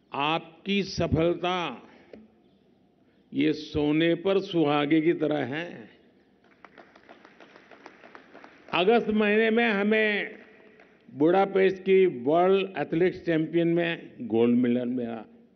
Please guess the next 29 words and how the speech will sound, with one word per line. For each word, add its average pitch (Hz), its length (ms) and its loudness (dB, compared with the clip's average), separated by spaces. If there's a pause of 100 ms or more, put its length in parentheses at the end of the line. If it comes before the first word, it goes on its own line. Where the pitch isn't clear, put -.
(760)
भारत 156 500 0
की 202 100 4
बैडमिंटन 175 600 2
मेंस 170 380 0
डबल 143 320 0
टीम 170 200 2
ने 175 180 0 (340)
एशियन 139 420 -2
गेम्स 160 200 -2
में 160 120 -4
अपना 156 260 -6
पहला 135 440 -4
गोल्ड 127 280 0
जीता। 120 400 -8 (880)
भारत 160 420 0
की 208 80 6
पहली 185 420 2
वुमेन्स 170 480 2
डबल 180 280 0
पेयर 175 320 -2
ने 185 160 -2 (120)
एशियन 156 360 -2
गेम्स 165 240 0
में 165 120 -4
टेबल 156 300 -2
टेनिस 156 340 -2
का 165 140 -4 (480)
मेडल 117 360 -4
जीता। 117 380 -10